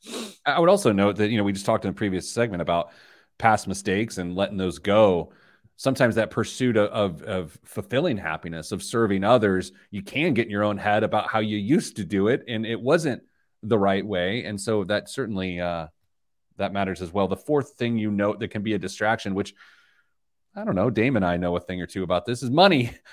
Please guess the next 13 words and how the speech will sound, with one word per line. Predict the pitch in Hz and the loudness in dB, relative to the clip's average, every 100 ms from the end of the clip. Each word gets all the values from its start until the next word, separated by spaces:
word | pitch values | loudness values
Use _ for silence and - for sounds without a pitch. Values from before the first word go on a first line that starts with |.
| - - | -8 0
Uh, | 123 131 | 2 4
money | 165 202 170 | 4 4 2
can | 196 143 | 0 0
certainly | - 170 156 143 | 0 0 0 -2
be | 110 131 143 143 | 0 0 0 0
a, | 123 | -4
a, | - 120 | -4 -4
a | - | -4
distraction | 120 113 - 127 127 120 | -6 -4 0 0 0 -6
for | 104 104 | -6 -6
people | 113 101 101 | -4 -2 0
as | 98 | 0
they | 98 98 95 | 0 -2 -2